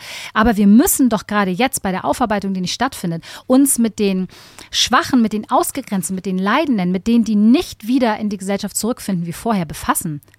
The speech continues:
Das kann doch kein Argument sein, dass man sagt, "Okay, diese Beziehung hat sich getrennt, das Kind ist dooferweise geimpft", weil bei denen vorher schon was nicht stimmte. Natürlich, die Pandemie hat das verstärkt, was in unserer Gesellschaft eh schon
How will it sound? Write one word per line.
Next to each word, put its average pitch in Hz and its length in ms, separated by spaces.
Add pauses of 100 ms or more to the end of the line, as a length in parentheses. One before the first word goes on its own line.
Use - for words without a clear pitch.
(140)
Das 202 160
kann 247 160
doch - 80
kein 214 160
Argument 190 420
sein, 185 240
dass 190 140
man 185 160
sagt, 226 340 (240)
"Okay, 247 300
diese 202 180
Beziehung 226 320
hat 202 120
sich - 100
getrennt, 247 320
das 190 100
Kind 240 160
ist 220 160
dooferweise 196 380
geimpft", 254 480 (260)
weil 220 300
bei 196 160
denen 190 140
vorher 330 280
schon 214 140
was 190 100
nicht 175 120
stimmte. 170 280
Natürlich, 202 640 (300)
die 220 80
Pandemie 226 720 (280)
hat 180 240
das 254 260
verstärkt, 185 640 (180)
was 190 160
in 202 100
unserer 180 200
Gesellschaft 175 520 (160)
eh 330 200
schon 180 400